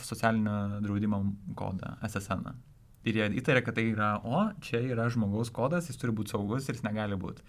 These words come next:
Nes gali būt, kai kurie var-, vartotojai, nu, ką padaro, tai jie pasiema, įsijungia Drive'ą ir sako, „Aš noriu išsaugot kažkur, tai, tai gudrus būdas yra susikurt failą ir pavadinti jį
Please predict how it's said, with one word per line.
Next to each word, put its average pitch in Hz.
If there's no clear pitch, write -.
Nes 110
gali 120
būt, 120
kai -
kurie 180
var-, 113
vartotojai, 113
nu, 117
ką 101
padaro, 92
tai 92
jie 95
pasiema, 113
įsijungia 117
Drive'ą 101
ir 107
sako, 110
„Aš 113
noriu 113
išsaugot 110
kažkur, 170
tai, 135
tai 123
gudrus 117
būdas 135
yra 127
susikurt 135
failą 107
ir -
pavadinti 120
jį 107